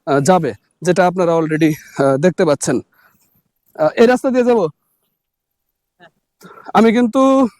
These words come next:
ড্রোনে কোনো কিছুই করতেছি না, দেখেন রিমোটটা আমার কাছে আছে, আমি কোনো কিছুই করতেছি না, but ড্রোনটা কিন্তু আমাকে ফলো করে করে করে করে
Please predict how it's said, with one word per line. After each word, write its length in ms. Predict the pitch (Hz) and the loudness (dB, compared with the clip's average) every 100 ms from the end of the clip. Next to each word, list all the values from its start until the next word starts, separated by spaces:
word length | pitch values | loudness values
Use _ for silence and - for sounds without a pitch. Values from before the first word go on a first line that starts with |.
| _ _ - | _ _ -4
ড্রোনে 300 | 208 220 226 | 0 0 0
কোনো 220 | 220 226 | 0 -2
কিছুই 320 | 262 240 269 | -2 0 2
করতেছি 360 | 262 226 240 208 | 0 -2 0 0
না, 200 | 170 277 _ _ _ 170 | 0 -4 _ _ _ -2
দেখেন 260 | 180 208 | 0 0
রিমোটটা 340 | 202 208 196 214 | 0 -2 -2 -2
আমার 200 | 196 190 | -2 -2
কাছে 240 | 202 - | -4 -2
আছে, 320 | 202 180 208 285 _ _ _ - | -2 -2 -4 -6 _ _ _ -2
আমি 160 | 233 | 0
কোনো 200 | 247 254 | 2 0
কিছুই 260 | 233 247 247 | 0 0 0
করতেছি 360 | 254 233 233 | 0 0 0
না, 80 | 262 | 0
but 160 | 269 208 | 0 0
ড্রোনটা 460 | 175 196 226 226 | 0 0 0 -2
কিন্তু 240 | 254 262 247 | -4 -4 -2
আমাকে 320 | 214 196 226 | -2 -2 -4
ফলো 420 | 202 208 196 202 196 | -2 -2 0 -2 -2
করে 240 | 220 214 | -2 -2
করে 260 | 208 202 190 | -2 -2 -2
করে 240 | 196 196 | -2 -2
করে 260 | 190 190 | 0 0